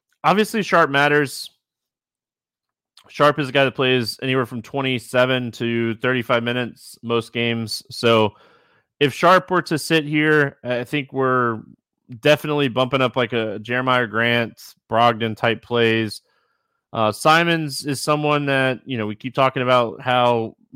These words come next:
eventually this guy's gonna be over nine K. His price actually come down. It's a tough matchup against Phoenix. They are a really strong defensive unit. They're not a team that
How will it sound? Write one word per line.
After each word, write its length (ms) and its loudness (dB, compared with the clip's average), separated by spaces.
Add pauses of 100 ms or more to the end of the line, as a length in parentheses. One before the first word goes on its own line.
eventually 380 -2
this 160 -6
guy's 180 -2
gonna 140 -8
be 80 0
over 160 2
nine 220 0
K. 300 2
His 140 0
price 320 0
actually 280 -2
come 180 -4
down. 280 4
It's 120 -12
a 60 -20
tough 200 -2
matchup 340 -4
against 280 -6
Phoenix. 400 -4
They 220 0
are 340 4 (520)
a 100 -2
really 400 4
strong 580 0 (180)
defensive 500 -6
unit. 360 -2 (720)
They're 140 2
not 180 2
a 60 -6
team 180 -8
that 300 -10